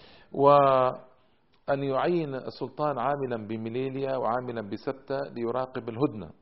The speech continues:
ماشي. أن يبني الإسبان تحصينات على حدودهم في سبتة وميليل-، ميليليا كم-، كما شاءوا وكيفما شاءوا. آه. أن يلتزم السلطان، اسمعوا،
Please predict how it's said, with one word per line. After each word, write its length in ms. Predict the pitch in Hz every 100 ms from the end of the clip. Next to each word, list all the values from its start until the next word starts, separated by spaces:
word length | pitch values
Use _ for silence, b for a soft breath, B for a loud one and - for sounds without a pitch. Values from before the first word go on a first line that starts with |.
| _ -
ماشي. 320 | 127 - - _ B B B B B B
أن 160 | 131 131
يبني 880 | 151 131 139 143 147 143 143 143 135 117
الإسبان 880 | 113 131 - 123 139 139 143 139 127
تحصينات 920 | 131 - - 120 120 123 135 135 131
على 260 | 117 117 110
حدودهم 580 | 117 113 135 135 127 127
في 140 | 110
سبتة 360 | - 135 - 113
وميليل-، 760 | 113 123 131 135 120 117 120
ميليليا 560 | 110 110 131 139 139 131
كم-، 260 | 135 127
كما 360 | 110 131 127 117
شاءوا 480 | - 123 123 120 113
وكيفما 460 | 123 120 117 113
شاءوا. 360 | - 98 78 - _ _ _ _ _ -
آه. 220 | 95 87 - B B B B B B -
أن 120 | 131
يلتزم 520 | 131 127 156 139 135
السلطان، 640 | 120 - 131 117 135 107 113
اسمعوا، 400 | - 107 80